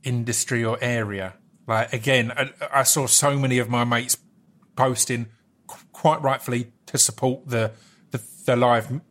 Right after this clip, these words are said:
music industry. I didn't see half as many posting about the, the, the s-, s-, s-, strikes that British Gas are, c-, are currently going through, or the, or the gas workers are, are currently going through to improve their,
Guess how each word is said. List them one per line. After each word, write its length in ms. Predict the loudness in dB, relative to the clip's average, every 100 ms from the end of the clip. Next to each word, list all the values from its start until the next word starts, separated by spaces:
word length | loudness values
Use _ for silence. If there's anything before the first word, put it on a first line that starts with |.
| -6
music 440 | -2 0 0 -2
industry. 500 | -4 -4 -4 -2 -4 -6 -16 -20 -20 -20 -20 _ _ _ _ _ _ _ -2
I 100 | 0
didn't 220 | 2 2
see 200 | 0 2
half 320 | 2 2 2
as 120 | -2
many 260 | 0 0 -2 -6 _ _ _ -4
posting 420 | -2 2 0 0
about 380 | 0 0 0 -2
the, 160 | -4 -4 _ _ _ -6
the, 120 | -6 -8 _ _ -4
the 160 | 0
s-, 240 | 2 2 0 _
s-, 160 | -2 -2
s-, 280 | -4 -2 -2 -2
strikes 640 | -4 0 4 4 2 -4 -8 _ _ _ _
that 160 | -2 0
British 260 | -2 -2 0
Gas 320 | 0 2 -4
are, 100 | -6 _
c-, 120 | -18 -18 _ _
are 60 | -2
currently 380 | 0 0 0 -6 -10 _
going 260 | 0 2 2
through, 180 | -2 -2
or 100 | -2
the, 120 | -2 0
or 140 | -2
the 80 | 2
gas 300 | 2 2 2
workers 440 | 2 2 -2 -6
are, 80 | -6 -10
are 40 | -4
currently 300 | 0 0 0
going 180 | -2 0
through 180 | -4 -8 -10 -2
to 100 | 0
improve 440 | 0 0 0 2
their, 280 | 2 0